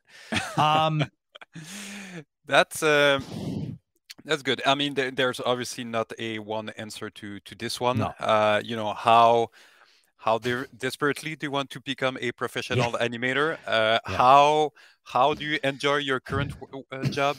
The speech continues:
Speaker 2: How important is this job? What is your relationship with the, uh, the, uh, uh, um, with your, your boss? Um,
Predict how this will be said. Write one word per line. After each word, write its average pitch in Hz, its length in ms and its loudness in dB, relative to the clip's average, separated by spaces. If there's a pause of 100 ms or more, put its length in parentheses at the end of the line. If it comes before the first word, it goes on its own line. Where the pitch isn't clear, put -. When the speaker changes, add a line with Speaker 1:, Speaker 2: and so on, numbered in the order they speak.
Speaker 2:
How 131 300 4
important 143 560 -8
is 123 180 -12
this 123 160 -10
job? 123 320 -2 (140)
What 120 120 -10
is 120 120 -10
your 113 160 -6
relationship 117 600 -10 (100)
with 98 220 -16
the, 107 260 -8
uh, 98 100 -6 (280)
the, 98 240 -14
uh, 98 460 -12 (600)
uh, 101 300 -4
um, 98 420 -10 (240)
with - 220 -12
your, 98 420 0
your 101 180 -8
boss? 107 440 0 (580)
Um, 107 640 4